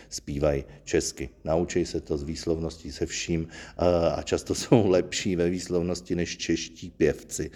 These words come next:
jo, protože jsou, eh, pečlivější. Takže se to jakoby nahradit nedá. Něco jiného je to potom už třeba u, opera je takový jako prostě, mm, velký žánr.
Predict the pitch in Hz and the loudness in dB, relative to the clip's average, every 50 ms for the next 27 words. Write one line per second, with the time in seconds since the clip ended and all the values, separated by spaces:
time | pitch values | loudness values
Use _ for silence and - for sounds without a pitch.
0 | - - - - - - 78 78 76 - 76 71 - - 78 78 82 78 - - | -14 -16 -16 -14 -6 -2 -2 -2 0 -2 -4 -4 -2 -2 0 0 0 0 2 2
1 | 80 76 76 - - - - - - 82 82 78 78 82 78 - - - 78 73 | 2 2 0 -2 -10 -18 -14 -4 0 2 2 4 4 2 2 2 2 0 0 2
2 | 73 71 69 69 - - 73 69 - 87 90 104 101 87 - - 92 - - 95 | 2 0 0 -2 -6 -10 -8 -4 -2 -2 0 0 0 0 0 0 0 2 2 2
3 | - 95 92 85 - - 92 85 92 87 87 82 76 87 87 87 80 85 80 80 | 2 2 2 2 2 2 2 4 4 4 4 2 2 2 2 2 4 2 0 0
4 | - 80 78 78 76 71 71 67 65 69 - - - - - - - 101 110 110 | -2 -2 -2 -2 -2 -2 -2 -4 -4 -6 -10 -14 -18 -18 -16 -2 2 4 4 6
5 | - - 131 120 113 113 113 110 120 120 113 113 117 104 - 110 - - 113 110 | 6 6 6 8 8 6 6 6 6 4 2 2 2 0 0 0 2 0 0 2
6 | 101 - - - - 117 104 113 117 - - 101 95 87 82 80 78 76 - - | 0 -4 -6 -2 0 0 4 4 4 2 2 2 0 2 0 0 -2 -4 -6 -8
7 | 90 90 85 - 87 87 71 - - - - - _ _ - - - - 113 101 | -10 -10 -10 -10 -12 -12 -12 -12 -14 -16 -18 -20 _ _ -20 -6 4 6 6 6
8 | - 123 117 123 117 110 104 98 90 - 107 101 98 92 - 104 95 92 92 - | 8 8 8 10 10 8 8 4 2 0 -2 -2 -2 0 0 -2 -2 -2 -4 -8
9 | - - 98 87 87 - - - - - - - - - 101 101 92 90 87 87 | -4 -2 -2 -2 -2 -6 -10 -12 -14 -16 -16 -14 -12 -8 -8 -6 -6 -4 -4 -4
10 | 76 - - - - - 73 64 60 60 71 80 80 82 98 101 107 107 110 - | -4 -6 -8 -10 -12 -10 -8 -6 -6 -6 -6 -4 4 6 8 10 10 8 6 2
11 | 101 90 80 78 85 78 73 71 71 71 69 69 69 69 | -2 -2 0 2 2 2 2 0 -2 -4 -6 -8 -10 -12